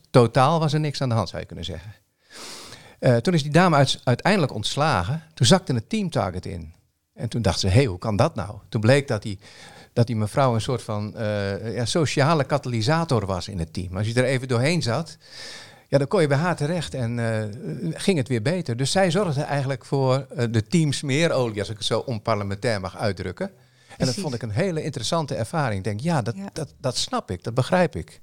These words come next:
Speaker 2: Toch een wat, eh, onzichtbare, hè,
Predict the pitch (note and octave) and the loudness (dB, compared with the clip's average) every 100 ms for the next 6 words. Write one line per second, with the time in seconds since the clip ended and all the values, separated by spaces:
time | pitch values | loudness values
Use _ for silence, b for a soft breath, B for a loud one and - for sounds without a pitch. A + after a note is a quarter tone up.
0 | - A3 G3+ F#3+ F#3 F3+ - E3+ E3+ E3+ | -6 -2 2 4 4 2 0 0 2 4
1 | F#3+ F3+ - G#3 F#3+ F3+ F3+ F3+ E3+ E3+ | 4 6 6 4 2 2 2 0 -2 -2
2 | A3+ A#3+ | -4 -6